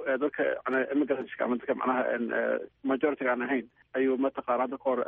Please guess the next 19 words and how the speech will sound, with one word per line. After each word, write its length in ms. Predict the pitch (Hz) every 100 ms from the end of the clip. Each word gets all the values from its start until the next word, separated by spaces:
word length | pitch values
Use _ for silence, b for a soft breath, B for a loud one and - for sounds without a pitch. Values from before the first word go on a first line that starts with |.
| -
gaar 160 | 131 131
ahaan 240 | 147 139
dadka 240 | 135 143
Isbaanishka 500 | - - 131 131 -
ah 180 | 123 117 -
oo 220 | - 123
ku 140 | -
hadla 180 | 139 127
afka 160 | - 139
Isbaanishka 440 | - 127 127 151 - b b -
ayuu 160 | 131
mataqaana 480 | 127 123 - 123 120
aflagaadeeyey. 640 | 120 135 127 127 131 131 147 120
Eh, 220 | - 131 127
taada 220 | - 165
kale 160 | 160 143
wuxuu 200 | 135 131
aflagaadeeyo 480 | 135 131 127 120 127
kale, 180 | 123